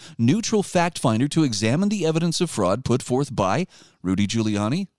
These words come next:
Sidney Powell, Peter Navarro, Trump himself, and others among the president's advocates to reach a conclusion the American people will accept.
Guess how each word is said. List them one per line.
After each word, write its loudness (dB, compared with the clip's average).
Sidney -2
Powell, -2
Peter -2
Navarro, 0
Trump -2
himself, -2
and 0
others 2
among 2
the -2
president's -2
advocates -2
to -2
reach 0
a 0
conclusion 0
the 4
American 2
people -2
will 2
accept. -4